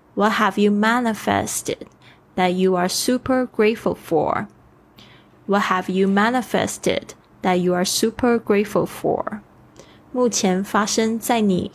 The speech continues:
生命中最感谢的人事是什么？What have you manifested that you are super grateful for? Number twenty. What experiences have strengthened you?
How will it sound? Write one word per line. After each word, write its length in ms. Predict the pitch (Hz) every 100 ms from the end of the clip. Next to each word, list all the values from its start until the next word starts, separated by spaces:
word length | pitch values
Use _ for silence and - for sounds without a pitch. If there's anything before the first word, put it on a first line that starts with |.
| -
生 180 | -
命 180 | 208 214
中 260 | 202 202 208
最 200 | 202 208
感 240 | 185 196
谢 160 | - 190
的 140 | 180
人 420 | 165 160 151 170 -
事 520 | - - - 196 - -
是 220 | - 233
什 200 | - -
么？ 280 | 165 - - - _ _ _ _ _ - - - -
What 180 | 208 220
have 220 | - 190 -
you 200 | 196 202
manifested 920 | 214 240 233 - 180 185 - 180 90 - _ -
that 140 | 175
you 140 | 175
are 120 | 175 170
super 480 | - 214 214 233
grateful 440 | 233 202 202 - -
for? 520 | - - - - - - - - - - - - - - - -
Number 320 | 190 180 196
twenty. 760 | 185 - 208 220 214 - - 208 - - - - -
What 220 | 247 247
experiences 1040 | 196 - - 247 262 262 208 - 160 - - - -
have 160 | 180 170
strengthened 680 | - - 190 202 202 208 - -
you? 280 | - 98 -